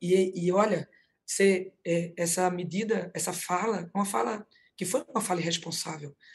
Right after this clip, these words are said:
absolutamente inadmissível, inclusive e principalmente pelo cargo que ele ocupa. É importante colocar que a defesa de valores e dos mais vulneráveis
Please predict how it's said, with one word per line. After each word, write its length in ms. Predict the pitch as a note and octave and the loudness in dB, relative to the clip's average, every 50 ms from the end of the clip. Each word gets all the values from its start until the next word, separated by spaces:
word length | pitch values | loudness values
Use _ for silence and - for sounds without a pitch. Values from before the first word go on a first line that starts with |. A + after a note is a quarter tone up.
| - _ | -6 _
absolutamente 1080 | - A3 B3 B3 - - - B3 A3+ A3 A3+ - G#3 G3 F#3+ F3+ F#3+ G3+ G3 G3 - - - _ _ _ _ _ _ _ _ - | 4 4 4 4 4 2 4 2 2 0 0 0 2 2 2 2 0 -2 -2 -4 -8 -12 -14 _ _ _ _ _ _ _ _ 2
inadmissível, 1160 | - C4+ C4 B3 C#4 B3 A#3 G3+ B3 B3 B3 A3+ - - - - E3 E3 D#3 D3+ D#3 D3+ D3+ _ _ _ _ _ _ _ _ _ _ _ _ - | 2 4 4 6 6 6 6 6 4 4 4 2 0 0 -2 -2 -4 -4 -4 -4 -6 -8 -10 _ _ _ _ _ _ _ _ _ _ _ _ -8
inclusive 500 | F3+ F3 F#3+ - F3+ G3+ G#3+ A3+ A3+ A#3+ | -2 0 0 2 2 2 2 2 0 -2
e 160 | A#3+ A3+ G3 | -4 -4 -4
principalmente 720 | - F#3 G#3 G#3 - - G#3+ F#3+ E3+ F3 F#3 F#3 F#3 - - A#3 - - - - - - - - | 0 0 0 0 2 2 2 2 2 2 -2 -4 -6 -8 -10 -10 -10 -12 -14 -16 -16 -12 -6 0
pelo 160 | F3+ F#3 F#3 | 0 2 2
cargo 300 | - F3+ E3+ F3 F3 - | 2 -2 -2 -2 -2 -4
que 100 | - F#3 | -4 -4
ele 80 | F3 F#3+ | -4 -4
ocupa. 380 | G3+ G3 - - C#3+ - _ - - - _ _ _ - - - - _ _ - - | -4 -6 -10 -14 -14 -14 _ -20 -20 -20 _ _ _ -20 -20 -20 -20 _ _ -8 -2
É 80 | - G3+ | 0 0
importante 800 | G3+ G3+ G#3+ G3 - - G3+ A3+ A#3 A#3 - - G#3 F#3+ F3+ F3+ | 2 2 0 0 0 2 2 2 2 0 0 0 0 0 0 0
colocar 640 | - G3+ G3 F3+ F3 - F#3 F#3+ G3+ G#3 G3+ - _ _ _ _ _ - | 0 2 2 2 0 0 0 2 2 0 -2 -6 _ _ _ _ _ -2
que 60 | - | 2
a 40 | G3+ | 2
defesa 640 | G3 G3+ G3 - - G3 G#3+ G#3+ G3+ G#3+ F#3+ - - - - - - | 4 4 2 2 4 4 4 4 4 2 2 0 -2 -6 -14 -8 -4
de 80 | F#3+ F#3 | -2 0
valores 680 | F#3 G3+ F#3 E3+ F3+ F#3+ G3+ G3 F#3 F3+ - - - - | 2 2 2 4 4 2 2 2 0 -2 -4 -6 -6 -8
e 60 | F#3 | -6
dos 180 | E3+ F3 G3 G3 | -2 0 2 2
mais 220 | G3 F#3+ G3+ G3+ | 4 4 4 4
vulneráveis 720 | - F#3+ G3+ F#3 F3 F3 F3 F3+ F#3+ F#3+ F#3 E3+ F3 - | 2 2 2 2 2 2 2 2 2 2 0 -2 -2 -4